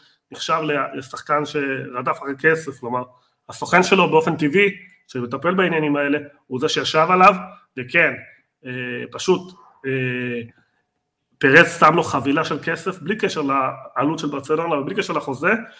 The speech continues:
כדי להבטיח את הנאמנות של הסוכן, שבכלל ינסה לשכנע את פיגו. השני היה, אה, פוטרי, השחקן העבר, שהיה מאוד מאוד מעורב, גם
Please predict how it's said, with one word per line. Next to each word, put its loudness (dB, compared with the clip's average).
כדי -2
להבטיח 2
את -8
הנאמנות 2
של -4
הסוכן, 2
שבכלל 4
ינסה 0
לשכנע -2
את -8
פיגו. -6
השני 6
היה, 10
אה, -2
פוטרי, -2
השחקן -12
העבר, 0
שהיה -6
מאוד 2
מאוד -2
מעורב, -2
גם 2